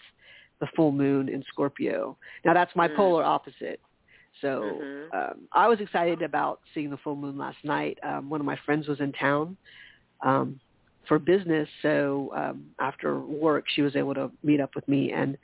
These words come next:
Speaker 1: you know, we just had a good time catching up and eating delicious Asian food. Um,
Speaker 2: Mm.
Speaker 1: but, you know, it was, and of, of course I was up late, not because, you know, we were out late talking. Actually, we did shut down the restaurant,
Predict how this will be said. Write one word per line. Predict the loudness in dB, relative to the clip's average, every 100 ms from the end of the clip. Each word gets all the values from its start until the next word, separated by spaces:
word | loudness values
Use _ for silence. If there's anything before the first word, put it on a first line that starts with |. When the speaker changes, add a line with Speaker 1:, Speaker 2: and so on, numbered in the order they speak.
| -18 -18 -18 -12 2
Speaker 1:
you | 4
know, |
we | 6 4
just | 4 0 _ _ _
had | -4 -2
a | 0
good | -2
time | -2 -4
catching | -6 -6 -6
up | -6 -6 -6
and | -10 -8
eating | -8 -8 -8 -8
delicious | -6 -4 -4 -2 -4 -4 -18 -20 _ _ _
Asian | 2 4 2 -2
food. | 0 -2 -4 -10 -20 -20 -20 -12
Um, | -6 -4 -4
Speaker 2:
Mm. | -6 -12 -14 _ _ _ _ _ _ _ _ _ _ _ -6 0
Speaker 1:
but, | 2 0 _ 0
you |
know, | 2 4 4
it | 2
was, | 0 -2
and | 0
of, | 0 0 _ -4
of | 0
course | 2 4
I | 6
was | 4
up | 4 0 -2 _ _ _ _ _
late, | -2 2 4 4
not | 4
because, | 2 0 -2 -6
you | -4
know, | -2
we | 4
were | 4
out | 4 2 -2
late | 0 0 0
talking. | 0 0 -2 -4
Actually, | -4 -4
we |
did | -6 -6
shut | -6 -4
down | -4
the | -4
restaurant, | -4 -4 -6 -8 -8